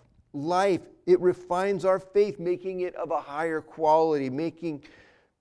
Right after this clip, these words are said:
it result in praise, glory, and honor on the day that we are revealed.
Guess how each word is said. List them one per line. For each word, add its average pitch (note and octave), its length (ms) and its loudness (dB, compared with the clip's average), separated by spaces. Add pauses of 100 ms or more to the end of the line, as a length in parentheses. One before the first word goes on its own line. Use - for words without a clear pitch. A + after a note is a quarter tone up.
(220)
it E3+ 160 0
result E3+ 520 2
in E3 300 -6
praise, F#3+ 440 2
glory, F3+ 260 0
and E3+ 100 -8 (120)
honor G3 340 -4
on D3+ 140 -8
the D3 100 -8
day E3 360 -4
that E3 180 -8 (120)
we E3 300 -10
are E3+ 400 -6
revealed. F3 840 -6